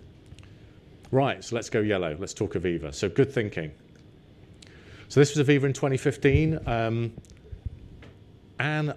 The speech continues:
I'm not gonna knock it. You know, I've been in the business now a year. You know, the business had Paul Whitehouse, I think it was eight years, and actually it was a really hard-working campaign. People still would remember it today. Paul Whitehouse, whether he was dancing or doing all sorts of wonderful stuff,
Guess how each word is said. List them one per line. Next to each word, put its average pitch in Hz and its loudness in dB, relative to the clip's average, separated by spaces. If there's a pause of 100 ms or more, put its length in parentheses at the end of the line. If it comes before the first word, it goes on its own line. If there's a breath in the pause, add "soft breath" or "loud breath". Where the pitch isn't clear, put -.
I'm 160 2
not 190 2
gonna 170 2
knock 190 2
it. 80 0
You 107 0
know, 117 2
I've 143 0
been 147 4
in 139 2
the 131 2
business 127 0
now 110 0
a 107 2
year. 90 4
You 101 -4
know, 101 -4 (680 loud breath)
the 113 0
business 139 4
had 131 -2 (180)
Paul 127 4
Whitehouse, 113 0
I 107 -10
think 110 -6
it 107 -4
was 87 -10
eight 127 0
years, 117 0 (420 loud breath)
and 135 -2
actually - -4
it 110 -2
was 120 0
a 123 0
really 147 8
hard-working 131 2
campaign. 90 -4
People 104 -2
still 113 4 (320 loud breath)
would 107 2
remember 107 2
it 95 0
today. 92 -2
Paul 113 2
Whitehouse, 104 -2
whether 90 -2
he 85 -4
was 87 -6
dancing 127 -2
or 85 -2 (320 loud breath)
doing 107 -6
all 104 -2
sorts - -4
of 87 -4
wonderful 107 0
stuff, - -4